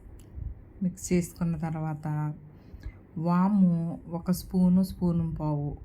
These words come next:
వాము వేసి బాగా నలిపి వేయండి. నలిపి వేస్తే క-, స్మెల్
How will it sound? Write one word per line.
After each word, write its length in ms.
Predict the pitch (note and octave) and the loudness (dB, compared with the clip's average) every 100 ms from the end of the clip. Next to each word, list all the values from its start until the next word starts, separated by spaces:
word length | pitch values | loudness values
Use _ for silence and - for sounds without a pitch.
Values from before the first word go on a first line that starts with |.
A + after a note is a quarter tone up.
| - | -8
వాము 360 | D#3+ D#3+ E3+ F3 | -6 0 4 4
వేసి 400 | D#3+ D3+ D3+ D3+ E3+ F3 - | 2 -2 -2 -4 -4 -6 -6
బాగా 340 | - F#3 F3+ F#3 | -2 0 4 4
నలిపి 460 | E3+ E3+ F#3 F#3+ B3 | 4 4 2 2 4
వేయండి. 520 | G3 D#3+ D3 C#3+ D3 - - - - - - - - - - - - - - - - | 4 4 2 -2 -6 -12 -12 -12 -14 -16 -16 -16 -12 -12 -12 -14 -12 -12 -12 -14 -10
నలిపి 360 | F#3+ E3+ D#3 F#3 | -4 -4 0 2
వేస్తే 400 | F3+ D#3 - D3+ | 2 0 -4 -6
క-, 180 | - - - - - - | -6 -16 -16 -18 -16 -14
స్మెల్ 580 | - F3+ F3 F3+ F#3+ | 0 4 6 6 4